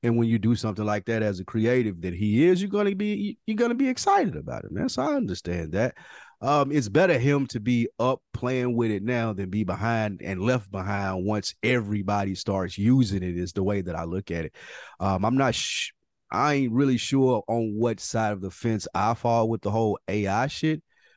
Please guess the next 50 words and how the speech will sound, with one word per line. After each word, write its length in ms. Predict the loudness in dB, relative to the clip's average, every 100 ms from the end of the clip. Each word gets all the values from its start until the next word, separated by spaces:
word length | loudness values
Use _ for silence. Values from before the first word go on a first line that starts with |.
| _
uh, 160 | -4 -2
as 120 | -2 -2
far 220 | 0 0
as 100 | 0
how 160 | 0
they're 160 | 0 -2
going 320 | -2 0 0
to 100 | -2
be 120 | 0 2
used, 420 | 2 2 0 -2
but 140 | 0
I 80 | 0
do 160 | 0 -2
feel 160 | 0
like, 160 | -2 0
hey, 120 | 0
if 100 | -2
it's 100 | -6
gonna 160 | -6 -6
be 160 | -2
out 160 | -2 -2
there, 140 | -6
people 260 | -6 -4 -4
like 160 | -4
him 240 | -4 -8 -6
gotta 300 | -2 -2 -2
learn 240 | -4 -6
how 140 | -4 -4
to 60 |
use 340 | 2 4 4 2
it 100 | -4 -8 -20 _ _
if 160 | 0 2
they 160 | 2 2
wanna 280 | 2 -2
continue 520 | -2 -6 -2 -2 0 -2
to 60 |
be 180 | -2 -2
in 80 | 0
that 160 | -2
business 480 | 0 -2 -2 -6 -6
and 160 | -8 -6
continue 420 | -8 -4 -4 -2
to 80 | -4
be 460 | -4 -4 -6 -10 -10
at 140 | -8
the 80 | -6
forefront 480 | -4 -4 -4 -6 -6
of 60 |
the 100 | -4
industry. 460 | -4 -4 -6 -8 -8